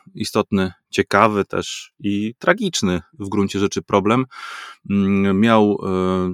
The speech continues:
ten temat związany z, właśnie z ucieki-, z uciekającymi z Ukrainy, e, paniami i ogłoszeniami w prasie rosyjskiej, które,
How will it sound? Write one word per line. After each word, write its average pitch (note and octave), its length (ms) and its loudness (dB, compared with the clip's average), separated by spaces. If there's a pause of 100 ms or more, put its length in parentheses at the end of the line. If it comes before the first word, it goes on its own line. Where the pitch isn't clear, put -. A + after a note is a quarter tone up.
ten G2 180 -2
temat G#2 460 0 (580)
związany G2+ 580 2
z, - 280 -4 (180)
właśnie A#2+ 400 2
z G2 60 -6
ucieki-, G#2 480 -2
z G#2 100 -4
uciekającymi G#2+ 720 2
z F#2+ 60 -2
Ukrainy, G2 580 0 (160)
e, F2+ 380 -2 (420)
paniami G#2+ 640 2
i A#2+ 400 -2
ogłoszeniami A2 840 0
w - 80 -20
prasie G2 300 0
rosyjskiej, F#2 460 -2
które, F#2+ 300 0